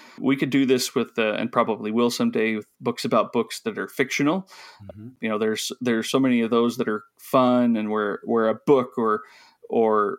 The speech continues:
Speaker 1: or something like that, a book of poetry or a long lost book or something make, has its, uh, main point part in the story, and it's kind of a story about books. This is Books About Books nonfiction.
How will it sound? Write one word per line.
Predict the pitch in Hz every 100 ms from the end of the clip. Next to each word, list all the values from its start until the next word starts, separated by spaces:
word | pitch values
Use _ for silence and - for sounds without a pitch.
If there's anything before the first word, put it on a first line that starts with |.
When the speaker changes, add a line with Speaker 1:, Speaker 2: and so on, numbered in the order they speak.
| _ -
Speaker 1:
or | 110 110
something | - 151 143 127 120
like | 117 120
that, | 110
a | 117
book | 123 -
of | -
poetry | - 120 110 - 104 98
or | 113 - - -
a |
long | 110 123 135 131
lost | 127 123 - 123
book | 110 110
or |
something | - 139 127 110 - - - _ _ _ _ _ - -
make, | 131 123 -
has | 131 123
its, | 117 - 120
uh, | 117 110
main | 113 131 131 127 123
point | - 123 120 -
part | 127 117
in | 117
the | 110
story, | - 123 110 104
and | 101 98
it's | -
kind | 123 120
of | 98
a |
story | - 120 110 107
about | 113 107 117
books. | 113 107 - - - - - _ -
This | 156
is | 208
Books | - 240 - -
About | 180 175 160
Books | 165 156 - 143
nonfiction. | 147 196 220 120 - - 98